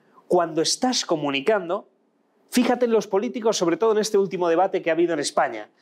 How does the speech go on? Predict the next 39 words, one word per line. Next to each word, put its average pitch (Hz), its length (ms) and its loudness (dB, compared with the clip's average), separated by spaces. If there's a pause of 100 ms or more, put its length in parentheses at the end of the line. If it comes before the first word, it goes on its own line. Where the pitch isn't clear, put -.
(140)
Enseguida 175 400 2
llega 185 220 2
uno 247 140 0
y 208 40 4
dice, 156 140 -2
"No, 208 120 0
es - 100 -6
que 214 60 -2
ha - 20 -4
sido 226 180 0
la 202 80 4
ultraderecha, 175 720 0
la 139 140 -2
derecha 220 360 0
cobarde". 175 400 0
Enseguida 214 540 0 (260)
empiezan 214 400 0
a 190 80 2
atacarse. 180 420 -4
"No, 208 140 2
es 175 120 -4
que 214 100 -2
sois 233 300 0
vosotros 220 440 -2
los 175 160 0
de 160 140 0
la 143 100 0
izquierda, 226 480 -2
los 190 180 -2
comunistas". 226 680 -2 (240)
Siempre 208 600 2
hay 185 260 2
un 180 160 -4
nombre 170 300 0
técnico 170 460 -2
para 156 220 0
criticar 139 440 -2
al 135 100 0
vecino. 117 460 -4